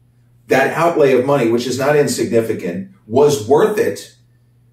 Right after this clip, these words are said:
because I did not belong to any gyms. So for the full year, from, let's say, April of twenty twenty-two, I either got the, I think I got the trap bar in April of twenty twenty-two.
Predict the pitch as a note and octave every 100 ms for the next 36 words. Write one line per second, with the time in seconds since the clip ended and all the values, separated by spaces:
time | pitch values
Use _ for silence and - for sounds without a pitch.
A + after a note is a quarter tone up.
0 | _ D#3 D3 D#3+ C#3+ - C3+ C#3+ D#3+ D3
1 | B2 A#2 - B2 A#2 A#2+ B2 D#3 A2+ A#2
2 | B2+ - G#3 - - - - _ _ -
3 | E3 D3+ D3+ C3+ C3 - F#3 E3+ B2+ D3
4 | F#3 E3 - - - _ _ _ _ _
5 | _ - D3 C3+ B2+ B2+ D3 D3 D3+ C3+
6 | - D3+ - E3+ C3 - D3 C#3 B2+ C3+
7 | B2 C3+ - - F#3 E3+ - - G#2+ -
8 | G3 - - A#2 - - - - G2+ F#2+
9 | F#2+ - F#2+ - - C#3+ - - F3+ -
10 | - -